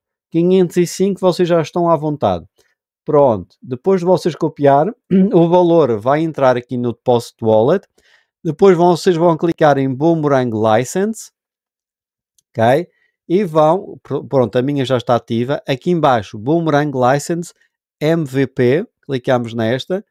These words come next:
e vai aparecer aqui. Claro que vocês podem comprar a licença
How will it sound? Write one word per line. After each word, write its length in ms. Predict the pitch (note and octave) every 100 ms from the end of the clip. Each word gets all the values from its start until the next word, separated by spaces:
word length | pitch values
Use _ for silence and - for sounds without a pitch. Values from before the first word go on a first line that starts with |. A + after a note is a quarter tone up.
| _ -
e 140 | D#3
vai 280 | D#3 E3 F3
aparecer 380 | F3 F#3 F3+ F#3
aqui. 280 | G3+ G3 F3+
Claro 340 | - E3+ F#3+
que 60 | G3
vocês 280 | G3 G#3+ -
podem 280 | G3 G3+
comprar 420 | G3+ G#3 G3 F3+ F#3+
a 60 |
licença 580 | G3 F3+ F#3 F#3+ G#3+